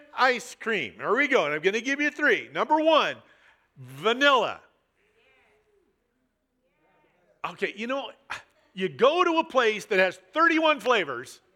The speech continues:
and you choose vanilla. I'm sorry, it just doesn't seem to work.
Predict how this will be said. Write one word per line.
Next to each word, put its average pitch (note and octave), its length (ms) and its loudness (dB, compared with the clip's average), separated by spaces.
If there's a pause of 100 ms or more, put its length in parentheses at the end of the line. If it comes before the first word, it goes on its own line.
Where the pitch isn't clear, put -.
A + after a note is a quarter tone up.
(460)
and D#3 240 -4
you B2+ 200 -2
choose F#3 560 -10
vanilla. C3+ 560 -8 (4000)
I'm D#3 160 -4
sorry, A#3+ 560 -2 (720)
it C3 100 -12
just A3+ 420 -8
doesn't G#3 400 -10
seem G3+ 580 -14
to F#3+ 100 -6
work. F3+ 360 -6